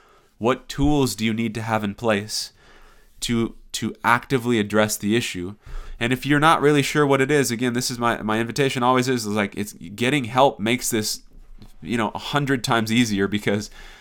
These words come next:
if it's hard for you to figure this out, and if you feel like you keep getting struggle, you know, keep finding yourself in the struggle, you, it doesn't have to last forever.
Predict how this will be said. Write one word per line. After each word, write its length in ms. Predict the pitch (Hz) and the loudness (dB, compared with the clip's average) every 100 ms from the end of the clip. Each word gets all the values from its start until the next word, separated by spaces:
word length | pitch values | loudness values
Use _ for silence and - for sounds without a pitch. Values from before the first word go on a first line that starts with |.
| - | -10
if 200 | 101 101 | -6 0
it's 160 | 127 - | 0 0
hard 360 | - 117 131 123 | 2 4 4 0
for 120 | 127 | -2
you 100 | 117 | -2
to 60 | |
figure 220 | 104 113 104 | -2 -2 -2
this 180 | 101 | 0
out, 140 | 110 95 | 2 2
and 80 | 98 | 0
if 120 | - | -4
you 80 | 101 | -4
feel 160 | 123 | -2
like 140 | 123 110 | -2 -2
you 80 | |
keep 260 | 104 127 127 | -2 -2 -2
getting 220 | 117 101 | -4 -4
struggle, 420 | - 120 123 101 | -2 0 0 -2
you 80 | 101 | -4
know, 100 | 95 - | -6 -4
keep 300 | 131 135 - - - | -4 -4 -10 -20 -18
finding 380 | 101 - 104 113 | -10 -2 -2 -2
yourself 280 | 113 117 104 | -2 -4 -4
in 60 | |
the 60 | 95 | -6
struggle, 400 | - 131 110 98 - - - _ - | -2 0 0 -2 -6 -20 -20 _ -6
you, 160 | 120 | -4
it 140 | - 139 | -4 -2
doesn't 240 | 139 113 | -4 -4
have 220 | 110 147 | -6 -4
to 100 | 143 | -2
last 280 | 98 90 - | 0 -2 -4
forever. 420 | 87 85 82 78 | -6 -6 -8 -12